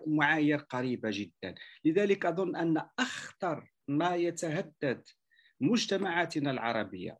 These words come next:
وأخطر ما أصبح يتهددنا بعدما يسمى بالربيع العربي هو تحويل الصراعات العمودي-، العمودية على أساس رؤية اجتماعية وبرامج سياسية وثقافية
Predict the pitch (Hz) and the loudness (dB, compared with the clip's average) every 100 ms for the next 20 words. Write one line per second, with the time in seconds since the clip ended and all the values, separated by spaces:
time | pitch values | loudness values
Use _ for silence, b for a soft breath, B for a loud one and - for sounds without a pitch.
0 | - 123 - 247 - - 196 170 180 226 | -4 -2 2 0 0 -2 0 0 0 0
1 | 247 - _ _ _ _ _ - 262 - | -2 -10 _ _ _ _ _ 0 0 2
2 | 208 208 214 202 196 196 190 165 240 156 | -2 0 2 2 2 0 0 4 4 4
3 | - 233 214 214 208 190 170 170 190 185 | 2 2 4 2 2 4 2 2 -2 0
4 | 180 170 196 185 160 135 135 127 120 101 | 0 0 -2 0 0 0 -2 -2 -2 -2
5 | 95 98 - - - _ _ _ _ _ | -4 -6 -10 -20 -20 _ _ _ _ _
6 | _ _ - 165 160 151 131 135 170 202 | _ _ 0 4 4 0 -4 0 0 0
7 | 156 - 151 143 131 143 135 127 110 131 | -4 -6 -2 -2 -2 -4 -4 -6 -4 -2
8 | 139 135 120 - 143 107 113 151 143 139 | 0 -2 -6 -4 -2 0 0 2 2 0
9 | 170 143 156 - b b b 104 139 185 | -2 -2 -4 -8 b b b 2 4 4
10 | 180 - 160 156 202 180 160 - - - | 2 2 0 0 -2 -2 -4 -8 -10 0
11 | 208 - 214 180 - - 147 147 123 143 | 2 2 2 2 0 0 2 2 2 -2
12 | 131 123 113 123 208 233 208 - 180 175 | -2 -2 0 0 0 0 0 -4 -4 -2
13 | 165 - 156 151 147 139 147 139 143 135 | -2 0 0 0 -2 -6 -4 -4 -4 -4
14 | 127 139 | -4 -6